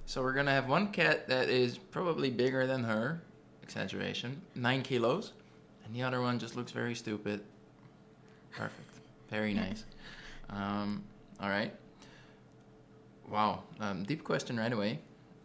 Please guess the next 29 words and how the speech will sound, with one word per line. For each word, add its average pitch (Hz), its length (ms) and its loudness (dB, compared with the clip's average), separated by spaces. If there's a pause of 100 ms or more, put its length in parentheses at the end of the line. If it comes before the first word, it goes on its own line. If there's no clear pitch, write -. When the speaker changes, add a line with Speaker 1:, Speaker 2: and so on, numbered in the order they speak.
(440)
Speaker 1:
How 135 220 2
did 156 180 2
you 123 120 2
handle 117 300 -2
the 104 120 0
long-distance 120 720 -2
relationship? 107 720 -4 (240)
Some 139 220 -2
background 123 420 2
to 110 80 -2
that. 104 260 4 (220)
Uh, 95 280 -2
I 95 140 -4 (260)
think 160 460 -4
we 127 180 -2
had 117 360 -2
a 101 380 -2
long-distance 120 720 -4
relationship 110 640 -4
for - 180 -10 (260)
five 165 500 -2
years, 175 720 -4 (760)
of 117 240 2 (140)
which 120 440 0
I 113 300 0 (120)
flew 113 320 0
here 110 440 -2 (140)
three 120 280 -2
times 110 560 -4